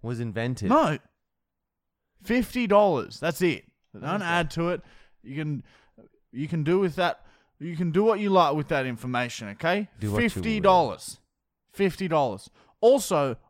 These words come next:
Speaker 2: on this day in nineteen forty-five, on October the twenty-first,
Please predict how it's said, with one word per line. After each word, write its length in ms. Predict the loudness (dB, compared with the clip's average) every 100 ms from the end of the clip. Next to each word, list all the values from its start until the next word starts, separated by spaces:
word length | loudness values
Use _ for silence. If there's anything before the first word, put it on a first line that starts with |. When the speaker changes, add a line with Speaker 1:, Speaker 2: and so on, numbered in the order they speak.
| -2
Speaker 2:
on 220 | 0 2
this 200 | 0 -2
day 280 | -2 0 0
in 100 | -2
nineteen 420 | -2 -2 -2 -6
forty-five, 720 | -6 -6 -6 -6 -4 -4 -6 -6
on 100 | -6
October 380 | -6 -4 -4 -6
the 80 |
twenty-first, 600 | -8 -8 -8 -8 -8 -8